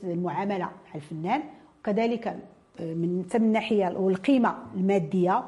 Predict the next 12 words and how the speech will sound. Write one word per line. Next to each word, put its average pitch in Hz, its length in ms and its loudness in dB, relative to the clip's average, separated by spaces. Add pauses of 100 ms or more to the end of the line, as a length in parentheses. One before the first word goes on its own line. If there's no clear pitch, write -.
(160)
والقيمه 214 480 2 (160)
المعنويه 175 720 0 (140)
وكذلك 202 540 -2 (100)
اللوجيستيكيه، 190 800 -2 (420)
واش 285 180 4
حنقدروا 277 440 2
نوصلوا 269 340 0
لهاد 208 160 4
الناس 185 320 0
هادو 214 200 0
ولا 185 80 -2
لا؟ 120 180 -10